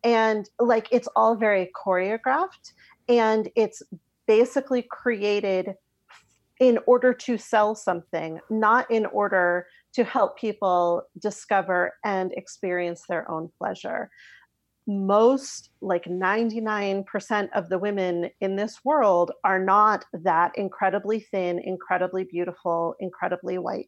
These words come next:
woman. Um, but, but we are taught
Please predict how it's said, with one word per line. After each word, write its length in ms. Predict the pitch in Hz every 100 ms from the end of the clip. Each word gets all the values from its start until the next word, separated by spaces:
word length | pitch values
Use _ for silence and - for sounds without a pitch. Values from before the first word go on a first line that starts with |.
| -
woman. 520 | 185 190 - - - _ _ - - _
Um, 320 | 208 202 175 170
but, 160 | 202 - 170 170 _ _ -
but 320 | 196 - 170
we 180 | 202 220
are 180 | - 202
taught 380 | - 233 202